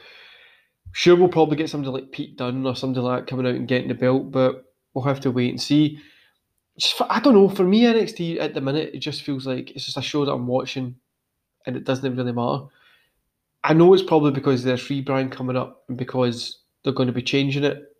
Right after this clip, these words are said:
but I just wish they gave us something s-, still. Do you know what I mean? They could still set storylines up via the rebrand. I don't know. <laughs> We'll see what happens when it comes, guys. But that was my N X T review.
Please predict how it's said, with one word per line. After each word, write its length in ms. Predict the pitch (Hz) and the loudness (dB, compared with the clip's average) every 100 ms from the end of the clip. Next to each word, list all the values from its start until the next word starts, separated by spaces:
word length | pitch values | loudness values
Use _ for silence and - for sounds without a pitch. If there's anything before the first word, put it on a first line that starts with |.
| _ _ _ _ | _ _ _ _
but 120 | - - | -14 -8
I 20 | |
just 240 | - - | -8 -2
wish 240 | 160 127 - | -2 -2 -2
they 80 | |
gave 260 | 139 139 151 | 2 2 2
us 100 | 156 | 0
something 360 | - 147 147 135 | -2 -2 -4 -10
s-, 340 | - - - | -10 -14 -12
still. 480 | - - 135 135 156 | -10 -2 2 2 2
Do 80 | 156 | 2
you 60 | |
know 80 | 165 | 4
what 0 | |
I 20 | |
mean? 100 | 175 | 4
They 60 | 190 | 2
could 140 | 190 | -2
still 260 | - 247 240 | 0 4 4
set 300 | - 214 196 | 4 2 4
storylines 520 | - 170 170 165 156 | 4 6 6 4 4
up 200 | 165 - - - - | -2 -4 -18 -16 -4
via 280 | 165 190 202 | 2 4 6
the 140 | 208 | 4
rebrand. 580 | 196 208 208 214 202 156 - - - - - _ _ - _ _ - | 4 0 0 0 -2 -4 -14 -20 -20 -20 -20 _ _ -20 _ _ -16
I 200 | - - - | -10 -8 -4
don't 140 | 147 | -4
know. 220 | 110 - _ - | -4 -10 _ -6
<laughs> 80 | 160 - - - | -4 -2 -4 0
We'll 200 | 185 165 | 4 4
see 160 | 156 233 | 4 4
what 140 | 190 | 4
happens 320 | 143 147 139 | 4 0 -2
when 100 | 135 | -6
it 80 | 127 | -6
comes, 280 | - 123 123 | -8 -8 -2
guys. 180 | 131 127 | -2 0
But 120 | 247 | 2
that 40 | |
was 100 | 277 | 4
my 120 | 220 180 | 6 6
N 100 | 180 | 6
X 120 | - | 2
T 180 | 156 147 | 0 2
review. 400 | 151 151 160 | 2 4 0